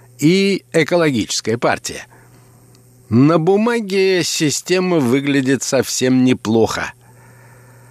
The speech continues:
Тут и многопартийность, и разнообразие идеологических ориентаций от либерал-демократов до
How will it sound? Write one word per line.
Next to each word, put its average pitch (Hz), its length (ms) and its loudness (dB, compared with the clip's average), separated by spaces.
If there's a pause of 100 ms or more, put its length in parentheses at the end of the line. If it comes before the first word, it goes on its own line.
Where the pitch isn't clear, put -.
(320)
Тут 233 320 2
и 160 340 2 (320)
многопартийность, 143 1600 0
и 202 380 2
разнообразие 131 1000 0 (480)
идеологических 139 1700 0
ориентаций 127 1300 0 (580)
от 135 380 0 (100)
либерал-демократов 127 1900 0 (120)
до 123 520 2